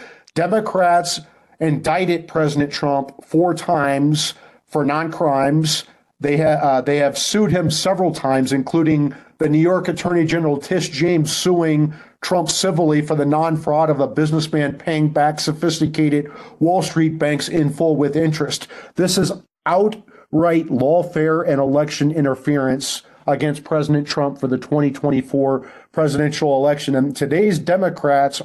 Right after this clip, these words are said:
are Marxist. As we've talked about many times, all they care about is power. They are godless. Their, their God is power on earth, and that's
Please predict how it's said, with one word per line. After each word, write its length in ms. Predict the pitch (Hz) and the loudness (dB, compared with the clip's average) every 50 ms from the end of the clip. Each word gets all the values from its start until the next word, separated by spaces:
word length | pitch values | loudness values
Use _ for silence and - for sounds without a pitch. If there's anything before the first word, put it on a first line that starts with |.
| - | -2
are 140 | - 147 147 | 0 0 2
Marxist. 680 | 131 127 135 143 170 165 170 - - - - - - 139 | 2 2 2 2 0 -2 -4 -6 -6 -6 -8 -4 -2 0
As 160 | 135 131 123 | 0 0 2
we've 180 | 135 139 131 - | 0 0 0 0
talked 260 | - 160 160 156 156 | 0 0 0 0 0
about 260 | 160 147 143 139 143 | -2 0 0 0 0
many 200 | 151 147 151 147 | 0 0 0 0
times, 480 | 151 - 151 147 139 147 147 143 - - - - - - _ - - | 0 0 0 0 2 2 0 0 -4 -8 -18 -20 -20 -20 _ -4 0
all 240 | 147 151 165 180 185 | 2 4 4 4 2
they 220 | 185 208 208 208 | 2 2 0 0
care 300 | 208 - - 180 185 180 | -2 -4 -2 0 2 2
about 380 | 170 151 156 151 151 156 156 156 | 2 2 2 2 2 2 0 0
is 200 | 156 135 123 - | -2 -2 -2 -4
power. 400 | - - - 147 147 131 120 113 | -8 -6 -2 0 0 0 0 0
They 180 | 113 127 127 | 0 2 2
are 100 | 123 120 | 2 0
godless. 760 | 110 113 - 120 127 139 147 147 196 208 214 - - - - - - - - - - _ _ - | 0 0 -2 0 0 0 -2 0 0 0 0 0 -2 -8 -10 -12 -16 -20 -20 -20 -20 _ _ -10
Their, 260 | - - 131 139 143 | -4 -2 0 0 0
their 240 | 143 143 147 156 147 | 0 0 0 0 0
God 440 | 127 147 143 151 156 165 170 165 160 | 0 0 0 2 2 0 0 0 0
is 180 | 147 131 - | 0 0 -2
power 440 | - - - 143 151 160 156 160 160 | -6 -8 -4 0 0 2 2 2 2
on 180 | 151 147 143 - | 2 0 0 0
earth, 320 | 156 165 180 190 190 190 | 0 0 2 0 0 0
and 140 | 156 131 135 | 0 0 2
that's 180 | 147 151 147 | 0 0 -2